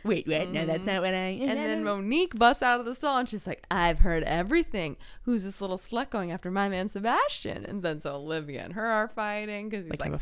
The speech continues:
Speaker 2: "Sebastian dumped you."
Speaker 1: Yeah, it's about to be a what?
Speaker 2: And then there's a girl fight.
Speaker 1: Incredible. Yeah, and they beat, like, the dog shit out of
Speaker 2: <laughs> They
Speaker 1: each other. I'm
Speaker 2: really
Speaker 1: like,
Speaker 2: do. It's a
Speaker 1: "Jesus,
Speaker 2: pretty
Speaker 1: fuck."
Speaker 2: intense fight. Again, like you were saying, so physical for Amanda Bynes.
Speaker 1: She
Speaker 2: Like,
Speaker 1: fucking
Speaker 2: whew.
Speaker 1: Cardi B'd her ass. She took her heel
Speaker 2: Mm-hmm.
Speaker 1: and just, like,
Speaker 2: Yeah.
Speaker 1: fucking slammed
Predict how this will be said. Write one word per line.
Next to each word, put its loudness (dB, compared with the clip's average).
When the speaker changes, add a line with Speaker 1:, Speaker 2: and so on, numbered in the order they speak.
Speaker 2:
"Sebastian -6
dumped -4
you." -4
Speaker 1:
Yeah, -6
it's -6
about -6
to -6
be -4
a -4
what? -4
Speaker 2:
And -4
then -6
there's -4
a -4
girl 0
fight. 0
Speaker 1:
Incredible. -8
Yeah, 0
and 0
they 4
beat, 6
like, 4
the 2
dog 8
shit 2
out 2
of 0
Speaker 2:
<laughs> -4
They 8
Speaker 1:
each 10
other. 6
I'm 10
Speaker 2:
really 12
Speaker 1:
like, 6
Speaker 2:
do. 6
It's 4
a 2
Speaker 1:
"Jesus, 8
Speaker 2:
pretty 4
Speaker 1:
fuck." 8
Speaker 2:
intense 0
fight. 0
Again, 0
like -4
you -8
were -6
saying, -8
so -2
physical -6
for -10
Amanda -10
Bynes. -10
Speaker 1:
She 2
Speaker 2:
Like, 0
Speaker 1:
fucking 4
Speaker 2:
whew. 0
Speaker 1:
Cardi 6
B'd 2
her 0
ass. 0
She -6
took 0
her 4
heel 4
Speaker 2:
Mm-hmm. 2
Speaker 1:
and 0
just, -6
like, -4
Speaker 2:
Yeah. 0
Speaker 1:
fucking 6
slammed 6